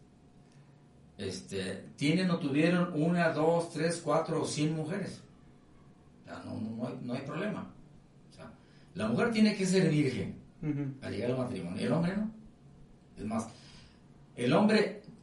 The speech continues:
Speaker 1: cuanto más tenga experiencias matrimoniales, sexuales, de noviazgo,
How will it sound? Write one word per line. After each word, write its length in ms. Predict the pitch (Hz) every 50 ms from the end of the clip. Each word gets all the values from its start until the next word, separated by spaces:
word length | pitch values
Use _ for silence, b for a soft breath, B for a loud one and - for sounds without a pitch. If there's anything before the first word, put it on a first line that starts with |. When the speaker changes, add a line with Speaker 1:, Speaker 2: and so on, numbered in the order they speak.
| - -
Speaker 1:
cuanto 580 | 135 131 135 135 139 139 131 123 135 131 131
más 260 | 151 170 214 208 -
tenga 220 | 208 208 202 196 202
experiencias 800 | 196 185 - - 151 147 147 147 147 156 165 165 160 170 160 147 147
matrimoniales, 840 | 135 131 123 127 127 123 120 117 117 120 123 131 135 139 135 127 120
sexuales, 600 | 117 107 - - 113 117 117 123 127 127 123 110
de 80 | 107 107
noviazgo, 800 | 107 110 104 110 127 139 - 143 143 165 175 180 - - -